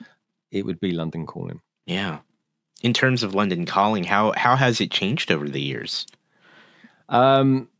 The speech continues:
Speaker 1: I, I, there is a format, uh, on there, uh, whereas kind of, you know, you get everyone on, see how you're going,
Speaker 2: Yeah.
Speaker 1: uh, what you've been up to.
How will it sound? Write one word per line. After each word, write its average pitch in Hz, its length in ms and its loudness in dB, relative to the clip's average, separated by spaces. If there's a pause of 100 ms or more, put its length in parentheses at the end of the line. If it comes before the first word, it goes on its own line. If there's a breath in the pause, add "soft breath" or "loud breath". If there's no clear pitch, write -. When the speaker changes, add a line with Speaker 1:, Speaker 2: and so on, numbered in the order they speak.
(260)
Speaker 1:
I, 156 280 0
I, 160 40 4 (220)
there 170 220 0
is 214 100 0
a 208 60 2
format, 196 480 2
uh, 123 720 -2
on 127 160 2
there, 98 240 0 (100)
uh, 104 280 0
whereas 98 560 0
kind 98 260 -10
of, 82 60 -8
you 98 140 -6
know, 90 40 -4
you 87 80 -4
get 107 160 -6
everyone 98 320 -2
on, 135 640 4
see - 180 -8
how 85 140 -6
you're 85 180 -4
going, 120 640 2 (280 loud breath)
Speaker 2:
Yeah. 82 400 0
Speaker 1:
uh, 87 40 0
what 107 180 0
you've 98 80 -2
been 98 160 0
up 123 180 0
to. 113 540 2